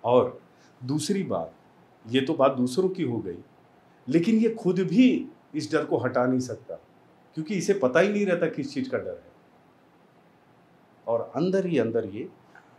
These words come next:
घुटते रहता है, सफोकेट होते रहता है, घुटन होती है इसे। इसीलिए एस्पेन के पेशेंट को कभी-कभी बहुत ज़्यादा सफोकेशन होता है, घुटन होती है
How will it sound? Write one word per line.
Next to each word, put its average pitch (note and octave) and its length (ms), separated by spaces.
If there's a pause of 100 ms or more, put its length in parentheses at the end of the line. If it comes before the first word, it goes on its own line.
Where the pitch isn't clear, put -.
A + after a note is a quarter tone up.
(160)
घुटते D#3+ 480
रहता G2 400
है, - 80 (200)
सफोकेट F3 760
होते A2 220
रहता F#2 280
है, - 160 (720)
घुटन E3+ 340
होती C3+ 300
है G#2 120
इसे। - 260 (640)
इसीलिए D#3 680 (360)
एस्पेन D#3 440
के F#3 80
पेशेंट B2+ 480
को C3+ 100
कभी-कभी B2+ 560 (200)
बहुत E3 400
ज़्यादा A#2+ 280
सफोकेशन D3+ 720
होता G2 320
है, - 120 (720)
घुटन D3+ 340
होती A#2+ 300
है - 180